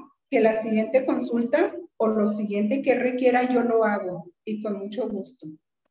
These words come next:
Sin embargo, discúlpame, hoy no puedo". ¿Sí?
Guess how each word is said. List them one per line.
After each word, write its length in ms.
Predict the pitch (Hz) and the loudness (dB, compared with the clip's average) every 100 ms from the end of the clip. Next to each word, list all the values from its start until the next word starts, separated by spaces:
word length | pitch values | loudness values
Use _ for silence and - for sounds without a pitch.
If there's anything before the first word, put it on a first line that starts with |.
| _ | _
Sin 260 | - 233 214 | -8 -2 0
embargo, 460 | 202 196 202 226 | 0 -2 0 0
discúlpame, 840 | 233 214 - 240 269 220 196 170 170 196 | 0 -2 -4 -2 -2 0 0 -2 -2 -4
hoy 160 | 190 | -2
no 100 | 190 190 | -4 -6
puedo". 300 | 190 180 170 165 165 - _ _ _ 269 _ _ _ _ | 0 2 2 -4 -8 -16 _ _ _ _ _ _ _ _
¿Sí? 520 | - 233 269 262 254 | -8 -2 -2 -2 -8